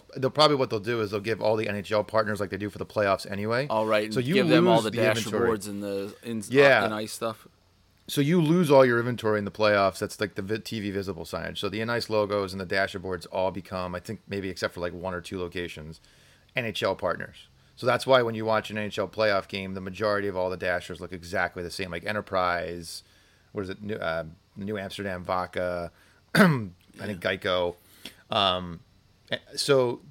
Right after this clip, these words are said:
Speaker 1: that will probably be how they do it, and it, 'cause that's what happens with the playoffs anyway.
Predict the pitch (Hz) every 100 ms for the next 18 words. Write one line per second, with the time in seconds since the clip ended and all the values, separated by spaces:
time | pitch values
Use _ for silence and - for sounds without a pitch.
0 | 98 131 143 156 143 - 131 120 117 117
1 | 110 107 95 107 120 - _ _ 117 113
2 | 110 110 113 - 113 110 98 - - 107
3 | 98 - 104 104 123 156